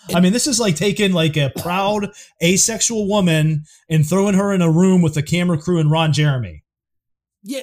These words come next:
Speaker 1: it's
Speaker 2: and being like, "Go at it." And she's like, "You know what?"
Speaker 1: Like, "I don't even know what I'm doing." And you're like, "No, that's what we want."
Speaker 2: <laughs> Yeah.
Speaker 1: Like, it,
Speaker 2: Yeah.
Speaker 1: seriously, it's just like, and, and dude, not to shit on this woman either. She's a comedy writer,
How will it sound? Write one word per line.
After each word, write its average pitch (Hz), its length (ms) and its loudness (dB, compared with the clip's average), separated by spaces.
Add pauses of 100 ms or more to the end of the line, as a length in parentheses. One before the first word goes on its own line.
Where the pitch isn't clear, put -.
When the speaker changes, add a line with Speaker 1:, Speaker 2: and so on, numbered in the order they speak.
Speaker 1:
it's - 260 -8
Speaker 2:
and 139 100 0
being 151 200 2
like, 139 220 0
"Go 156 160 2
at 147 220 2
it." 98 160 -10
And 101 80 -10
she's 131 220 -4
like, 113 260 -8
"You 139 80 -6
know 104 180 -8
what?" 196 400 -8 (220)
Speaker 1:
Like, 139 200 -6
"I 190 60 -8
don't 208 160 -8
even 196 160 -6
know 185 120 -6
what 190 120 -8
I'm 170 160 -6
doing." 175 340 -6
And 123 80 -6
you're 131 120 -6
like, 127 180 -8
"No, 156 160 -6
that's 156 240 -8
what 170 80 -12
we 151 140 -6
want." 131 280 -8
Speaker 2:
<laughs> - 60 -14
Yeah. 156 120 -4 (420)
Speaker 1:
Like, 123 280 -8 (480)
it, - 140 -12
Speaker 2:
Yeah. 127 80 -2
Speaker 1:
seriously, 135 720 -8
it's 165 200 -12
just - 300 -10
like, - 260 -14 (540)
and, 208 260 -8
and 151 220 -6
dude, 160 320 -10 (160)
not 123 320 -16
to 254 80 -10
shit 269 200 -8
on 240 120 -12
this 190 160 -8
woman 226 260 -10
either. 180 280 -12
She's 185 260 -8
a 147 60 -14
comedy 160 420 -12
writer, 80 380 -20